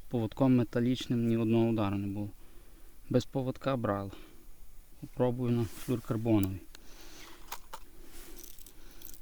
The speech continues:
Така рибка. Нуля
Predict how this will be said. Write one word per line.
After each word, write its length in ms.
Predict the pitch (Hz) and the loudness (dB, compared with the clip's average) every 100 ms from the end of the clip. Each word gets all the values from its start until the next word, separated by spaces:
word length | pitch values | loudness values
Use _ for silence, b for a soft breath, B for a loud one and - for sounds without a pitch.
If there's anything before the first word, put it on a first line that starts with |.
| - | -12
Така 280 | - - 127 | -6 0 4
рибка. 420 | 127 - - 151 B B B B B - - - - - - - - - - - - - - - - - - | 4 2 -2 -4 B B B B B -12 -12 -12 -10 -10 -10 -12 -14 -14 -12 -12 -14 -14 -16 -16 -16 -12 0
Нуля 1080 | 135 123 123 127 127 123 127 147 185 175 | 4 6 8 6 6 4 6 4 4 2